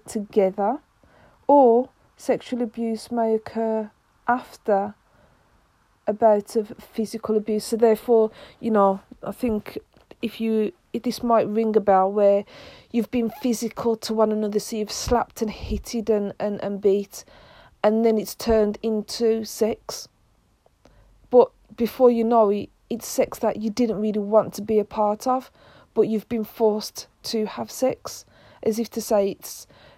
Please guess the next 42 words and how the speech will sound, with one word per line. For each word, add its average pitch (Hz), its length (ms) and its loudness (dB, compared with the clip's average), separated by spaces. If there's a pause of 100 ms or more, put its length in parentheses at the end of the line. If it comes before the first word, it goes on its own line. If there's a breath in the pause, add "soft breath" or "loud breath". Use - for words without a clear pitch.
it's - 200 -8
something 208 600 -4
like 202 420 0 (360)
a 220 60 -2
trophy 220 580 0
at - 140 -6
the 220 140 2
end. 220 320 -4 (420 soft breath)
But - 220 -6
no, 226 380 2 (100)
you 240 280 -2
have - 320 -8
still 240 360 -2
the 202 140 -4
right 208 380 0
to - 120 -10
say 208 400 -4 (440 soft breath)
yes 226 500 -2 (140)
or 220 120 -2
no 214 360 0 (320 soft breath)
to 226 100 -8
sex, - 540 -8 (500 soft breath)
because 233 400 -6 (180)
if - 200 -8
you've 233 180 -6
been 277 180 -2
in 285 100 0
s-, - 320 -10
in 262 160 -2
a 262 40 0
build-up 233 800 -2 (200)
physical 220 460 -4
a-, 208 160 -2 (100)
of 214 260 -6
abuse, 208 640 -6 (500 soft breath)
and 214 140 0
all 214 140 2
of 214 80 0
a - 20 -16
sudden 220 300 -6
it's - 160 -8
turned 214 460 -4